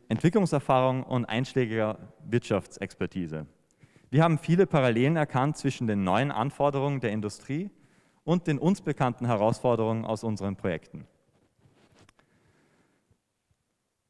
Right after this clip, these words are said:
In den nächsten Monaten wird sich viel bei uns tun. Unsere,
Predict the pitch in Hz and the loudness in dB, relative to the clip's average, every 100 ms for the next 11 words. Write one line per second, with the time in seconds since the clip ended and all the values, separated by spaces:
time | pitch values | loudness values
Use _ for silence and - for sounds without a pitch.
0 | _ _ _ _ _ _ _ _ _ _ | _ _ _ _ _ _ _ _ _ _
1 | _ 139 135 147 170 165 139 147 160 151 | _ 2 4 4 2 2 4 4 2 2
2 | 139 139 131 - 151 131 127 120 - 104 | 0 0 -4 -2 0 2 2 0 0 0
3 | 82 76 - _ _ _ _ _ - - | 0 -2 -12 _ _ _ _ _ -20 -20
4 | _ _ _ _ _ _ _ _ _ _ | _ _ _ _ _ _ _ _ _ _
5 | _ 131 135 127 127 123 120 | _ -4 -2 0 2 2 0